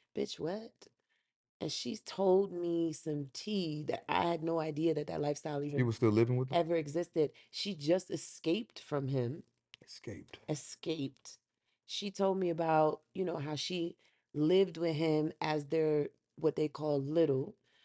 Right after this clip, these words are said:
Speaker 1: where it was like, she played like she was the daughter, and he played like he was the dad, but obviously they weren't related at all, and snatched this bitch up, basically kidnapped her, but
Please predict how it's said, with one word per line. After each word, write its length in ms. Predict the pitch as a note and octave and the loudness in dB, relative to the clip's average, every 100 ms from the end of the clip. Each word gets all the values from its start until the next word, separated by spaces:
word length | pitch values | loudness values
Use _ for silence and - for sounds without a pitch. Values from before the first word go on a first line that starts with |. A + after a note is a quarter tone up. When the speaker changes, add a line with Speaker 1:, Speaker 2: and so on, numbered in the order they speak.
| _ _ | _ _
Speaker 1:
where 220 | D#3+ D#3+ | 2 4
it 100 | D#3 | 4
was 140 | E3+ E3 | 2 2
like, 300 | E3 D#3 - _ _ _ _ | 0 0 -6 _ _ _ _
she 220 | - - | -8 -6
played 360 | F#3+ F3 F3+ F3+ | -6 -2 0 0
like 160 | E3 D#3 | -2 -6
she 120 | F3+ | -6
was 120 | E3 | -4
the 100 | D3+ | -4
daughter, 400 | C#3 C#3+ E3 G#3+ - _ _ _ _ _ _ _ _ _ | 0 0 0 -6 -10 _ _ _ _ _ _ _ _ _
and 420 | D#3+ D#3 D3+ E3 - _ _ _ _ _ | -2 0 0 -2 -10 _ _ _ _ _
he 160 | C#3+ E3 | -8 -8
played 280 | D#3+ D#3+ D#3+ | 0 0 2
like 160 | C3+ | -2
he 100 | - E3 | -4 -8
was 100 | D3+ | -4
the 120 | D3 | 0
dad, 440 | C#3+ C#3 D#3+ F#3+ - _ _ - | 0 -2 -6 -10 -16 _ _ -4
but 120 | - | 0
obviously 300 | D3 D#3 D#3+ | 2 2 4
they 100 | D3 | 4
weren't 220 | D3 D3 | 4 2
related 360 | C#3 C#3+ C#3+ C#3+ | 2 2 2 0
at 100 | C#3 | 2
all, 320 | C#3 D#3+ G3+ _ _ _ _ _ _ - | 2 0 -6 _ _ _ _ _ _ -2
and 460 | E3+ D#3+ D#3+ D#3 - | 2 4 2 0 -8
snatched 520 | - - G3 A3 - | -16 -6 -4 -4 -6
this 160 | A3+ G#3+ | -6 -6
bitch 260 | - G#3 E3+ | -4 -4 -2
up, 300 | D3+ D3+ - _ _ _ _ | -2 -4 -8 _ _ _ _
basically 460 | F3+ A3+ - G3+ E3 | 2 2 -2 -4 -2
kidnapped 600 | C#3 F3 E3 D3+ - - | 0 2 2 0 -6 -4
her, 240 | - - - | -2 -4 -6
but 320 | D3+ C#3+ C#3 | 0 0 0